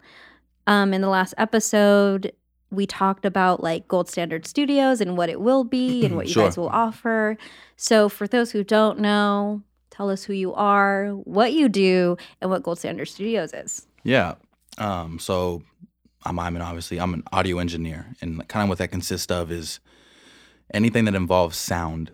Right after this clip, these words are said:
Speaker 2: the dynamics of sound, you know? Um, I don't limit myself just strictly to music. I like to work on, you know, film scores, um, podcasts, obviously. Really
Speaker 1: Mm-hmm.
Speaker 2: anything that you can record, I, I wanna record it, you know?
Speaker 1: Mm-hmm.
Speaker 2: Um,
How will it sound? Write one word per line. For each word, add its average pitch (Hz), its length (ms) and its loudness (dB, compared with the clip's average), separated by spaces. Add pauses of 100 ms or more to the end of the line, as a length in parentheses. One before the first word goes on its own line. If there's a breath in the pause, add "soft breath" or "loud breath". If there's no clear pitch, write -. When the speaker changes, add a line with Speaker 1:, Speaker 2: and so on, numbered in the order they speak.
Speaker 2:
the 78 60 -10
dynamics 85 460 -6
of 80 80 -14
sound, 80 460 -8
you 76 80 -8
know? 82 240 -6 (180)
Um, 78 600 -8
I 95 100 -4
don't 92 220 -2
limit 90 200 -2
myself 101 460 -2
just - 220 -8
strictly - 320 -2
to 90 100 -2
music. 87 460 -2 (360)
I 92 80 -6
like 87 200 -4
to 87 80 -6
work 80 240 -4
on, 80 120 -4
you 80 80 -2
know, 80 200 -8 (100)
film 92 220 -2
scores, 87 580 -4 (180)
um, 82 400 -8 (100)
podcasts, 87 480 -8
obviously. 87 600 -6 (380 loud breath)
Really 170 180 8
Speaker 1:
Mm-hmm. - 80 0
Speaker 2:
anything 165 420 6
that 123 60 6
you 123 140 4
can 123 140 2
record, 104 360 4
I, 90 160 -2 (220)
I 85 100 -4
wanna 90 240 -2
record 85 340 -4
it, 76 100 -10 (220)
you 85 120 -6
know? 92 160 -4 (680 soft breath)
Speaker 1:
Mm-hmm. 202 100 -6
Speaker 2:
Um, 82 580 -6